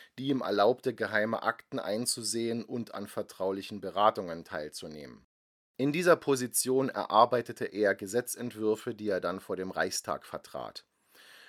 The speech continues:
Neunzehnhundertsechs heiratete Kuno Martha Wirz, die Tochter eines Großkaufmanns. Mit ihr hatte er fünf Kinder, darunter drei Söhne.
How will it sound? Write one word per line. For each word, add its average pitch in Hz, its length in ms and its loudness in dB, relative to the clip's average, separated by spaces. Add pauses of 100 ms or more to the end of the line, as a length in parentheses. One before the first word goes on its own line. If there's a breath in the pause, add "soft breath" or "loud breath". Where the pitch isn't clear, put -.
(220 loud breath)
Neunzehnhundertsechs 131 920 2
heiratete 113 480 2
Kuno 135 520 -2
Martha 101 520 2
Wirz, 139 400 0
die 117 160 -10
Tochter 127 480 2
eines 110 320 -2
Großkaufmanns. 82 1120 -6
Mit 123 160 -8
ihr 143 220 2
hatte 131 180 0
er 95 160 -2
fünf 107 400 -10
Kinder, 143 400 -2
darunter 110 460 -2
drei 101 340 -4
Söhne. 92 400 -6